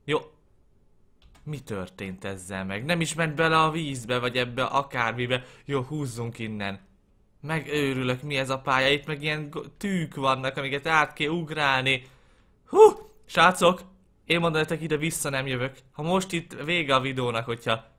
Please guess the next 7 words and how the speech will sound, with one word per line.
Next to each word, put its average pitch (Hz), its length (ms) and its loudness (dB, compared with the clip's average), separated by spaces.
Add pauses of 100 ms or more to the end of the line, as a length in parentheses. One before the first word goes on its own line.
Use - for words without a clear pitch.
(100)
itt 120 220 -10
az 110 100 -4
egyszer 110 300 -4
meghal 107 300 -6
a 104 80 -4
karakter. 107 520 -4
Remélhetőleg 139 760 -2